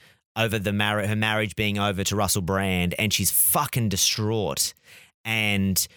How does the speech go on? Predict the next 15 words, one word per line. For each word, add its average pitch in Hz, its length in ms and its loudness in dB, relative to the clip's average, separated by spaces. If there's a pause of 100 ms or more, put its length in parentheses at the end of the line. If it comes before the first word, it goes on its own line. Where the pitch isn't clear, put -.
(100)
she's 120 240 2 (120)
in 143 200 2
Brazil, 123 420 2
and 107 160 -2
she's 95 140 -2
got, 135 160 -2
like, 110 200 0 (340)
sixty 139 460 2
thousand 123 440 -2
people 123 300 0
waiting 110 300 2
to 104 60 -2
see 113 200 2
her 107 80 2
perform, 104 680 0